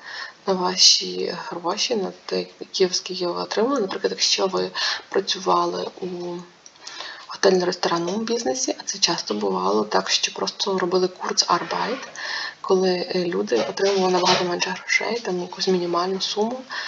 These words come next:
і через це майже не мали за що жити. Моя сестра таке мала, і тому оце мається на увазі в цьому питанні. Е, чи ви також десь мали якийсь додатковий прибуток?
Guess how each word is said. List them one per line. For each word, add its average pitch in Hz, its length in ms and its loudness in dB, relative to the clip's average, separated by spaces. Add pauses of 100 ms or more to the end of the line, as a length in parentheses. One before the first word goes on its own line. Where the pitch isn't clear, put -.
(400)
і 190 80 -6
через 196 280 2
це - 280 0
майже 185 480 4
не 180 60 0
мали 175 220 2
за - 140 -4
що - 160 0
жити. 170 480 0 (500)
Моя 190 140 6
сестра 185 280 0
таке - 260 -2
мала, 240 460 0 (200)
і 185 480 -6 (100)
тому 190 320 -4 (480)
оце 190 300 -2
мається 165 320 4
на 180 60 -4
увазі - 260 -8
в - 40 -20
цьому 175 200 -4
питанні. - 540 -4 (2500)
Е, 196 260 4
чи - 120 8
ви 233 80 8
також 202 640 2
десь 170 220 0
мали 175 180 4
якийсь - 520 2
додатковий 170 600 2
прибуток? 220 760 0